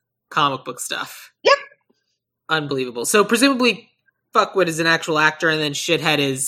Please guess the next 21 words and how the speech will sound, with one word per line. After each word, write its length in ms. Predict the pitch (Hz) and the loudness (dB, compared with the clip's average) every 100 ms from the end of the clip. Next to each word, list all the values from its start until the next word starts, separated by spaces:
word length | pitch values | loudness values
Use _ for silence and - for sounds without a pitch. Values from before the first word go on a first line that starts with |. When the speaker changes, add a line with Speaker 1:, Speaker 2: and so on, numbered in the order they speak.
| - | -6
Speaker 1:
C 260 | - 185 147 | -2 0 0
G 180 | 156 | 2
I, 280 | 139 139 147 | 4 4 2
but 200 | 139 139 | -2 -4
then, 300 | 147 135 135 | -2 -2 -2
like, 480 | 131 123 123 - - _ 143 | -2 -2 -4 -8 -20 _ -2
uh, 360 | 131 123 117 - | 0 0 -2 0
Speaker 2:
A 60 | 208 | 4
voice. 300 | 208 156 - - | 4 2 -8 -10
Speaker 1:
a 60 | |
voice. 360 | 147 143 165 175 | -4 0 0 0
So 180 | - 185 | 2 2
who 80 | 220 | 4
do 80 | 220 | 4
you 80 | |
have 180 | 214 190 | 4 2
for 80 | - | 4
Speaker 2:
Yeah. 140 | 202 190 | 2 4
Speaker 1:
Fuckwit 440 | 226 226 233 220 - | 2 2 2 2 2
and 160 | 180 165 | -4 -4
Shithead? 520 | - 165 139 - | -2 -2 -2 -6